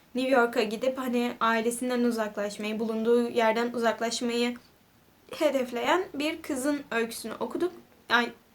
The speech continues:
kızın hikayesini izledik. Ben böyle aile ilişkilerini, e, işleyen filmleri seviyorum genelde ama akıcı olması da önemli bir etken tabii ki. Bu akıcı bir filmdi. Ayrıca, em, karakterin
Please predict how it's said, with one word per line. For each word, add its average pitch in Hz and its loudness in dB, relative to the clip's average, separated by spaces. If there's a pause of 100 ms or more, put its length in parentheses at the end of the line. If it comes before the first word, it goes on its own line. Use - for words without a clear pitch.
(1800)
kızın 277 0
hikayesini 226 -2
izledik. 220 -2 (640)
Ben 330 6
böyle 339 6
aile 269 8
ilişkilerini, 294 2 (100)
e, 240 2
işleyen 269 0
filmleri 285 2
seviyorum 269 2
genelde 220 0
ama 359 4
akıcı 277 2
olması 240 2
da 247 6
önemli 240 4
bir 214 0
etken 214 -6
tabii 214 -10
ki. - -18
Bu 466 -8
akıcı 240 -4
bir 233 -6
filmdi. 214 -6 (560)
Ayrıca, 277 6 (320)
em, 233 -2
karakterin 269 2